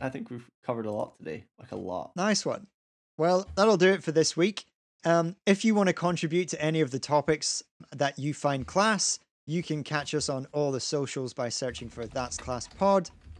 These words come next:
Speaker 2: Just let us know what you find class, and we will probably put it in a future episode. We didn't have any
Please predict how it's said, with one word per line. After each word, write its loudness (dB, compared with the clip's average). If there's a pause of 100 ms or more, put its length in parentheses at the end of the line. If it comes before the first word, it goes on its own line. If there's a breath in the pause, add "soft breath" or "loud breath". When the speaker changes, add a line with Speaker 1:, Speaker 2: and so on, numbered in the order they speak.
(140)
Speaker 2:
Just 2
let 8
us 2
know 4
what -4
you -4
find -4
class, -2
and -6
we -4
will -6
probably -4
put -4
it -6
in -8
a -10
future -6
episode. -2 (180)
We -2
didn't 0
have 0
any -4